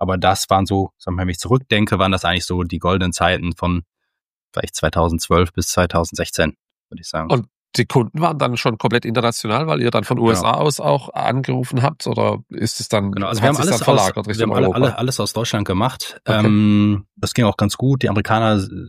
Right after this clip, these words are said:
Speaker 1: sind, glaub ich, auch vom, von der, von der Kundenzielgruppe sehr schnell mit Entscheidungen, haben immer eine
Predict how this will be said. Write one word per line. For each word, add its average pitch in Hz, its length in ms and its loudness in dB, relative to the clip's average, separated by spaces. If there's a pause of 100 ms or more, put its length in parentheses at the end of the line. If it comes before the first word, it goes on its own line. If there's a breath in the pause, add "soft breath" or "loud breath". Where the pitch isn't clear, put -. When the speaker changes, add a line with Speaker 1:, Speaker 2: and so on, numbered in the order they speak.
Speaker 1:
sind, 110 240 -2 (140)
glaub 101 240 0
ich, - 80 -6
auch 98 120 0
vom, 95 300 0
von 95 160 -2
der, 90 220 0
von 87 260 -4
der 87 80 -2
Kundenzielgruppe 92 640 2
sehr 95 200 0
schnell 101 280 0
mit 98 140 0
Entscheidungen, 98 800 0
haben 98 200 -2
immer 107 220 0
eine 98 320 0